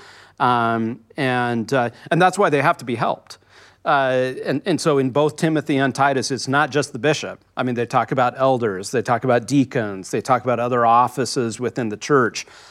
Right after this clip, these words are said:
So we see this even from the very beginning, and certainly this is true in the restored church, is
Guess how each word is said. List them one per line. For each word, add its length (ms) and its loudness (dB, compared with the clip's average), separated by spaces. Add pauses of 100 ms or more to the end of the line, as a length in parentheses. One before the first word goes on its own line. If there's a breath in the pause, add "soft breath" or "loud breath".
(120)
So 100 -2
we 100 4
see 160 -2
this 240 2
even 440 2
from 240 0
the 80 0
very 200 4
beginning, 400 0
and 120 -6
certainly 400 0
this 200 -4
is 80 -10
true 160 0
in 100 0
the 80 -6
restored 460 -2
church, 380 -4
is 340 -2